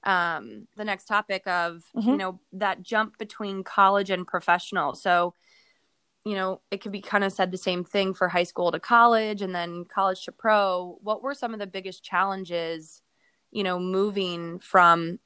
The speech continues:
Speaker 1: college to pro? 'Cause, you know, you have teammates, but sometimes it's more of a business than, than a friendship, right?
Speaker 2: Yes. Yes. I think that's a huge thing. So just going from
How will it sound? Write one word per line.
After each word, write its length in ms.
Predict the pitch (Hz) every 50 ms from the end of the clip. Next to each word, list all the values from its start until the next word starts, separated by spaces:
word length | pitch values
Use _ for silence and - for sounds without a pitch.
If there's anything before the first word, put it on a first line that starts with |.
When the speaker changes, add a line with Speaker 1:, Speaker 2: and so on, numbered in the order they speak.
| _ -
Speaker 1:
college 380 | - 208 196 196 196 190 -
to 100 | - 185
pro? 300 | - _ - 214 208 214
'Cause, 420 | 196 - 208 190 180 170 - - _ _ _ _
you 120 | - 196 196
know, 60 | 190
you 100 | 185 185 190
have 220 | 196 196 202 202
teammates, 440 | - - 254 262 262 240 233 208 -
but 180 | - 190 190 -
sometimes 500 | 202 190 196 214 202 196 196 196 - - -
it's 160 | 196 - -
more 160 | 208 202 196
of 80 | 185 180
a 40 | 175
business 360 | 175 180 180 190 190 180 -
than, 480 | - 180 170 170 170 170 170 170 160 -
than 120 | 170 170
a 40 | 170
friendship, 560 | 160 - 165 165 180 185 - 160 - - -
right? 300 | 160 160 165 170 196 196 -
Speaker 2:
Yes. 580 | 185 185 175 170 165 156 165 - - - - - -
Yes. 440 | - 190 185 190 160 127 165 - -
I 60 | 185
think 120 | 185 180
that's 160 | 190 180 -
a 60 | 180 165
huge 460 | - - - 214 208 196 185 - -
thing. 260 | - 156 131 117 -
So 240 | - - 185 180 175 - - - - - - -
just 200 | - 294 - -
going 240 | 370 359 349 320
from 680 | - - 262 233 226 214 214 202 196 190 185 175 160